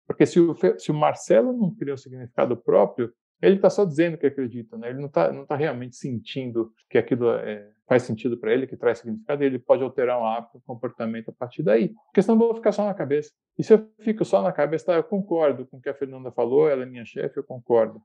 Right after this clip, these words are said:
Mas eu não trago sentimento, constrói de verdade significado, eu nunca vou mudar um hábito, nunca. Eu só mudo um hábito quando ele fa-, traz significado, quando uma informação traz significado pra mim, é que eu vou mudar um hábito. Então, essa construção de significado é o caminho, é o intestino, né, que a gente tá falando,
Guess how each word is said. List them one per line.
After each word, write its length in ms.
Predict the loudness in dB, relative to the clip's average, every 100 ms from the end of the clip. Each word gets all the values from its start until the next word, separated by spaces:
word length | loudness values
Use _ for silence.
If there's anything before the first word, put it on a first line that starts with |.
| _
Mas 200 | 2 4
eu 80 | 2
não 160 | 0
trago 560 | -2 2 2 2 -6 -10 _ -12
sentimento, 800 | 0 0 0 -6 -4 -4 -6 -14 _ _
constrói 720 | 2 2 0 0 6 6 6
de 80 | 2
verdade 380 | -6 -4 -8 -10
significado, 600 | -20 -20 _ 0 2 2
eu 40 |
nunca 260 | 2 4 2
vou 120 | 2
mudar 280 | -4 -8 -8
um 60 |
hábito, 240 | -8 -10 _ _ -4
nunca. 240 | -4 -4 _ _
Eu 60 | 0
só 140 | 2 4
mudo 180 | 4 2
um 20 |
hábito 180 | -2 -6
quando 140 | -8
ele 180 | -6 -6
fa-, 180 | -4 -4
traz 260 | -2 -4
significado, 520 | -4 -16 -16 _ 2 2
quando 280 | -4 -6 -10 _
uma 120 | 0
informação 680 | 4 4 4 -2 -2 0 0
traz 200 | 0 -8
significado 480 | _ -16 -8 -6 -4
pra 100 | -2
mim, 120 | -2
é 40 |
que 80 | 2
eu 60 | 2
vou 140 | 2
mudar 240 | -2 -8 -12
um 40 |
hábito. 220 | -16 _ _ _
Então, 160 | -4 2
essa 220 | 2 0
construção 320 | -2 -2 -4
de 60 | -6
significado 540 | -8 -12 -4 -2 -2 2
é 120 | 4
o 100 | 4
caminho, 400 | 2 -4 -6 -4
é 60 | -2
o 60 | -2
intestino, 460 | -2 -8 _ -14
né, 120 | -14 -10
que 80 |
a 40 | -10
gente 100 | -6
tá 80 | -4
falando, 340 | -2 -2